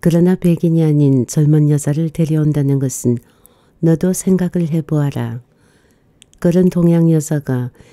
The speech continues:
이 집에 자기 며느리가 되어 들어온다는 것은 너의 어머니에게는 확실히 문제거리가 아닐 수 없을 것이다. 너의 어머니가 받아들일지 나는 모르겠다.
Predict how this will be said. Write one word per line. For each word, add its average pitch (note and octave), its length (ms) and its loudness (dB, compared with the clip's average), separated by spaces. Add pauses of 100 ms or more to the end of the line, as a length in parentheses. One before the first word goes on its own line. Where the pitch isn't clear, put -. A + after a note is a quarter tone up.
(140)
이 D#3+ 100 2
집에 C#3 400 -2
자기 D#3+ 360 -4
며느리가 D3+ 560 2
되어 C#3+ 260 -2
들어온다는 C#3+ 640 0
것은 B2+ 400 -4 (640)
너의 E3+ 320 2
어머니에게는 D3+ 1040 0
확실히 B2+ 640 -6
문제거리가 C#3+ 720 -2
아닐 D3 300 -2
수 C#3 160 -6
없을 C#3 320 -4
것이다. A#2+ 600 -8 (1300)
너의 E3+ 320 4
어머니가 D#3+ 460 2
받아들일지 D3+ 880 -4
나는 D3+ 400 0
모르겠다. C#3+ 840 -4